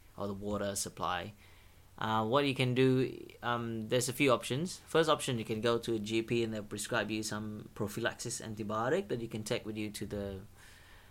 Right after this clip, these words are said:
um, to the destinations. Um, another thing that I can also recommend is to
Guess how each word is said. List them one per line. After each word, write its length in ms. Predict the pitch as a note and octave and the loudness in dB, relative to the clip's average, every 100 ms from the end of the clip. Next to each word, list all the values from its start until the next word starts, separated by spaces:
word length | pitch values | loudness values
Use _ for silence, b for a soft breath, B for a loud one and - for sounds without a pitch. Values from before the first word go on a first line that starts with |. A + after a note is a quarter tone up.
| B B - | B B -4
um, 680 | G#2 G2+ G2+ G2 G2 E2+ - - - - | 0 2 0 -2 -6 -8 -12 -18 -20 -16
to 160 | - G#2 | -6 -4
the 220 | G#2 F#2+ | -2 -2
destinations. 840 | G2 G#2+ - G#2 A#2 B2+ F3 F#3+ - b b b b b - | 0 -2 0 0 0 0 -4 -4 -12 b b b b b -2
Um, 320 | A2 G#2+ G2+ | 0 0 0
another 320 | A#2 C#3 C#3 | 2 6 6
thing 280 | C3 D3 C#3 | 6 4 6
that 160 | A#2+ G2+ | 4 6
I 140 | G#2+ | 4
can 240 | G#2+ A2+ A2+ | 2 -2 -2
also 240 | G#2+ A2+ | 0 2
recommend 500 | A2+ A2 G#2+ A2 G#2+ | 2 2 0 0 -2
is 160 | G#2 - | -4 -6
to 340 | - G#2+ G2+ | -4 -4 -2